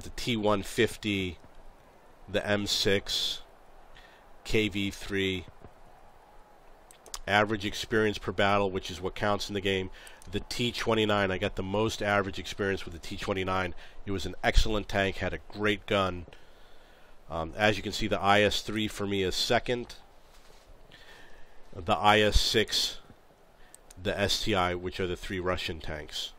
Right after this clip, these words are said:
<coughs> Excuse me. And the T twenty-nine is a lower tier tank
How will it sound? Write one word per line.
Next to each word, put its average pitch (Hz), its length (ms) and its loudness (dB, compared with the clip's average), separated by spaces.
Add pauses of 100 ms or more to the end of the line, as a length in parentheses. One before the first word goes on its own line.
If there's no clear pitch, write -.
(580)
<coughs> - 160 4 (280)
Excuse - 360 -6
me. 82 140 -8 (1000)
And 131 160 8
the 139 60 8
T 190 160 4
twenty-nine 139 500 6
is 113 140 4
a 107 40 -2
lower 123 460 6
tier 135 280 0
tank 131 520 0